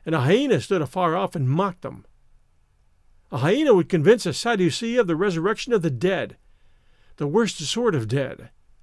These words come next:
Then came the ratub, a curious meal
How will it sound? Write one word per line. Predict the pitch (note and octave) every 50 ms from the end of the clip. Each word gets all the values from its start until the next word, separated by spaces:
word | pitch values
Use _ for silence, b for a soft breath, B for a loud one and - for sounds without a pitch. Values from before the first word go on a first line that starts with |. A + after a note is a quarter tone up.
| - - - - - _ _ _ _ _ _ _ _ _ _ _ _ _ _ _ _ _ _ -
Then | - A3 B3+ A3
came | - A#3 A#3+ A3+
the | G#3 G3
ratub, | F#3 G3 G#3+ G3+ - - G#3 G#3 G3 D3+ C3+ - C3+ A#2+ - _ _ - _ _ - -
a | D3
curious | - - - C#4+ D4+ C#4 A3 D#3+ G2+ C#3
meal | D#3+ G3 A3 G3 C#3 A2+ - -